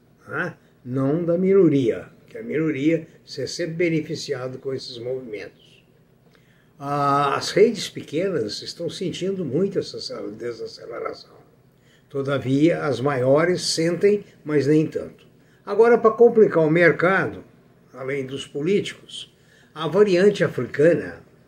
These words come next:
Omicron, está assustando o mundo.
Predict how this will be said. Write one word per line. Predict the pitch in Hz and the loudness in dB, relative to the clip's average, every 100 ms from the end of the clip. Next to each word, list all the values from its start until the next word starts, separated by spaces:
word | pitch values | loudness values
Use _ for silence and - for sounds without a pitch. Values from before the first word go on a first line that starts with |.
| _ _ _ | _ _ _
Omicron, | - 160 117 - 113 107 98 _ _ _ _ _ _ _ _ _ 139 | -10 -8 -8 -10 -10 -10 -12 _ _ _ _ _ _ _ _ _ -16
está | - - 147 147 | -14 -10 -10 -10
assustando | 135 - - - - 127 127 127 - | -12 -10 -8 -8 -8 -8 -6 -6 -8
o | - | -8
mundo. | 120 95 87 80 78 80 | -10 -8 -10 -12 -12 -16